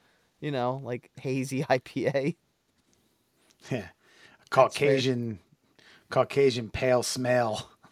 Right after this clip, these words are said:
Speaker 2: Something like that. <laughs>
Speaker 1: Caucasian persuasion.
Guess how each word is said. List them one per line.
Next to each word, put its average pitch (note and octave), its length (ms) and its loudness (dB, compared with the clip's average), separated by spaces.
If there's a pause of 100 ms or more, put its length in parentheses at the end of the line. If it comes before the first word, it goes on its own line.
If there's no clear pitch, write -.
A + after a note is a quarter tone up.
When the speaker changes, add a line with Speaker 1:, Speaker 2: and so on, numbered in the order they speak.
(280)
Speaker 2:
Something C3 240 -8
like - 120 -6
that. A#2+ 300 0 (140)
<laughs> F3 240 -6 (680)
Speaker 1:
Caucasian - 580 -10
persuasion. D#2+ 720 -12